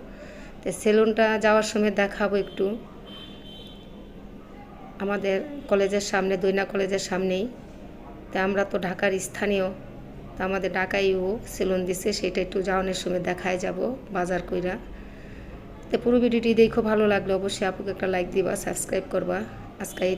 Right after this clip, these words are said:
তো দুই পাশের বাজার, আর আমিও যাব বাজারে, সেটা দেখাবো। এই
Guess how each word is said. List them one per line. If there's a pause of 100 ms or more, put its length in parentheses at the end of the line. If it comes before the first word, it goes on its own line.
তো (640)
দুই
পাশের
বাজার, (220)
আর
আমিও
যাব
বাজারে, (180)
সেটা
দেখাবো। (1300)
এই